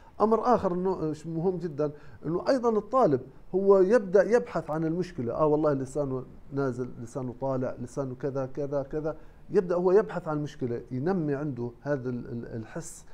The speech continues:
بأنه بيستخرج الخطأ. لو أنا قلت له على طول لن يستخرج، لكن أنا بدي إياه هو يستخرج الخطأ، وأعرف إنه هو عرف إيش هو الخطأ وإيش تعديله. هذه النقطة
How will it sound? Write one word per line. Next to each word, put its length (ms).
بأنه 300
بيستخرج 680
الخطأ. 400
لو 160
أنا 120
قلت 220
له 120
على 140
طول 260
لن 180
يستخرج، 400
لكن 200
أنا 120
بدي 160
إياه 80
هو 200
يستخرج 440
الخطأ، 320
وأعرف 800
إنه 160
هو 200
عرف 480
إيش 260
هو 260
الخطأ 340
وإيش 240
تعديله. 400
هذه 160
النقطة 380